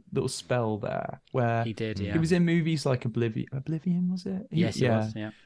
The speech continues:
Speaker 1: And he seemed to be sort of, like, exploring this genre and this type of movie a fair bit. And, um, I think kind of, like, he's since,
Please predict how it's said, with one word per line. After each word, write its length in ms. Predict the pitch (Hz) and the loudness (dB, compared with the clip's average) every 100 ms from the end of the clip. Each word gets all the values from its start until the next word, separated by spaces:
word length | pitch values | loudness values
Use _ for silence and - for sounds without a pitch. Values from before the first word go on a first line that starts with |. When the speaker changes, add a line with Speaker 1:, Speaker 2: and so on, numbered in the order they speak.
| _ | _
Speaker 1:
And 420 | - 139 139 139 - | -2 2 2 2 -2
he 60 | 139 | -2
seemed 260 | - 202 | 4 4
to 100 | 202 | 4
be 140 | - 151 | 2 0
sort 240 | - - | 0 -2
of, 100 | 120 | 0
like, 220 | 127 117 | -2 -2
exploring 920 | - 131 - 131 131 127 120 110 104 107 _ _ _ | -6 -8 -6 2 4 6 6 4 2 -2 _ _ _
this 460 | 113 107 117 113 - | -8 0 2 2 0
genre 580 | - 117 104 104 98 101 | -2 0 2 0 -2 -2
and 160 | - 95 | -2 0
this 200 | 107 - | -2 -2
type 420 | - - 113 110 | -10 -2 -2 -2
of 120 | 104 - | -4 0
movie 320 | 104 95 101 | 0 2 -2
a 40 | |
fair 280 | 98 110 101 | 0 -2 -2
bit. 280 | 95 104 - _ _ _ _ _ - | -2 -2 -4 _ _ _ _ _ 0
And, 400 | 117 117 117 110 | 2 2 2 2
um, 420 | 120 110 110 113 - _ _ _ | 2 2 2 0 -4 _ _ _
I 60 | - | -4
think 280 | 135 202 214 | 0 0 2
kind 200 | 190 147 | 0 2
of, 140 | 135 | 0
like, 280 | 131 120 - - _ - | 0 -2 -4 -12 _ -8
he's 280 | 123 139 | 2 2
since, 680 | 127 - 180 117 - - - | 2 2 2 2 0 -8 -14